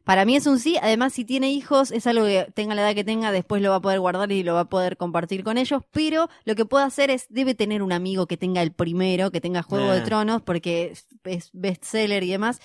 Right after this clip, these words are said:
Speaker 1: Entonces, para mí lo que puede hacer es, eh, mínimo pedirle a un amigo, eh, Juego de Tronos, chusmear a ver si se engancha. Sí, son largos,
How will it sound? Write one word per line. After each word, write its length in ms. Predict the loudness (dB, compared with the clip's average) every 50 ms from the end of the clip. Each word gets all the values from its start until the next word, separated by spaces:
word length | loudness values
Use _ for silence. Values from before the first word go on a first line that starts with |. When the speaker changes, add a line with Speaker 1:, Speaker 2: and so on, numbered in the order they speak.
| -20 -20
Speaker 1:
Entonces, 180 | _ -4 -2 0
para 160 | 0 0 0
mí 80 | 0 0
lo 80 | 0
que 100 | 0 0
puede 160 | 0 0 0
hacer 220 | 0 0 0 0 0
es, 200 | 0 0 -4 -10 -20 -20 _ _ _
eh, 480 | -2 -2 0 0 0 0 0 0 -2 -2
mínimo 380 | 0 0 0 2 0 0 0 0
pedirle 260 | 0 0 0 0 0
a 40 | -2
un 60 | -2
amigo, 720 | -2 0 0 0 0 0 0 2 2 2 2 2 0 0 -2
eh, 220 | -4 -4 -4 -4 -4
Juego 300 | -4 -4 -2 0 0 0
de 100 | 0 0
Tronos, 400 | 0 0 0 0 2 0 0 -2
chusmear 480 | -4 -6 -6 -4 -2 -2 -2 0 0 0
a 140 | 0 2 0
ver 100 | 0 -2
si 140 | -4 -6
se 100 | -6 -4
engancha. 460 | -4 -2 -2 -2 -2 -2 -2 -4 -4 -4
Sí, 260 | -6 -10 -10 -10 -8
son 320 | -6 -4 -2 -2 0 2
largos, 640 | 4 4 4 4 2 0 0 0 0 -2 -4 -6